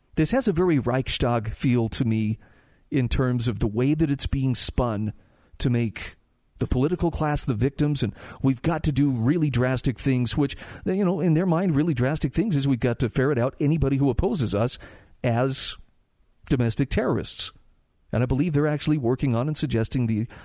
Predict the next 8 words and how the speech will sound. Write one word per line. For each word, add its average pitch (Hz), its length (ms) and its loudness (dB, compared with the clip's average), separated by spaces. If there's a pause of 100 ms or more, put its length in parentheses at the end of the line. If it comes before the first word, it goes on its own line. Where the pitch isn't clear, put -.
(120)
uh, 98 160 -2
legislation 120 680 0
that 113 80 2
would 113 160 0
make 131 240 0
that 113 200 0
a 127 60 -2
reality. 113 640 -2